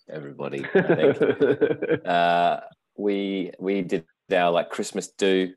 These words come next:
Speaker 1: last week, and I did a sort of, like, opening gambit to that where I just, I had this idea of doing, like, a rousing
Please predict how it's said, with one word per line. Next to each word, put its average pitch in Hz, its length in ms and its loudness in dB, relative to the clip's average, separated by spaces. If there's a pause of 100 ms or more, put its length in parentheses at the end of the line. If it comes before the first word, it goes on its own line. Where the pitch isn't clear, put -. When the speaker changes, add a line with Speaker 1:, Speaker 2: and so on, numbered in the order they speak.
(100)
Speaker 1:
last 90 320 0
week, 90 420 2 (680)
and 82 200 -2
I 82 400 2
did 82 260 -2
a 82 140 0
sort 82 260 -4
of, 76 100 -8
like, 78 240 -4
opening 80 460 -4
gambit 78 400 -6
to 76 100 -18
that 76 220 -2
where 76 140 -2
I 76 160 -2
just, - 400 -10 (720)
I 87 80 -2
had 90 160 -6
this 90 120 -8
idea 85 400 0
of 76 100 -8
doing, 82 180 -4
like, 78 160 -10
a 76 40 -10
rousing 78 720 -6